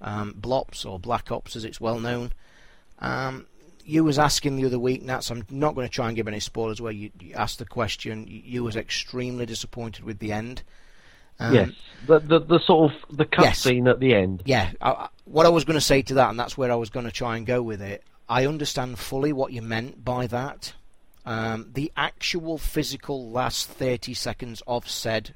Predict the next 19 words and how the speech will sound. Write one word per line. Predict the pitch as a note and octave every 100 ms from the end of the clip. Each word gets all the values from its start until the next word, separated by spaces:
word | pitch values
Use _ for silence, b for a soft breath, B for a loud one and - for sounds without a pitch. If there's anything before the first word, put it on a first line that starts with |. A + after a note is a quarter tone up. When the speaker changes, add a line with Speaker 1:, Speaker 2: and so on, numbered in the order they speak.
| -
Speaker 1:
video | G#2+ G#2+ G#2 G#2+ G#2+ - - A#2
endgame | A#2 G#2 G2+ F#2 F#2 G#2+ - b b b b
was | A#2 C3 C3 - - - C#3
abrupt. | A#2+ B2 D3 - - - -
Won't | B2+ C#3+ -
say | D#3+ C3+
what | B2 A#2
it | A2+
was. | G#2 A2
It | A2+
was | A#2+ B2
abrupt, | A2 D#3+ - D3+
it |
was | C3 -
quick, | - B2+ -
and | A#2+
it |
was | A#2 A2
there. | A2 G2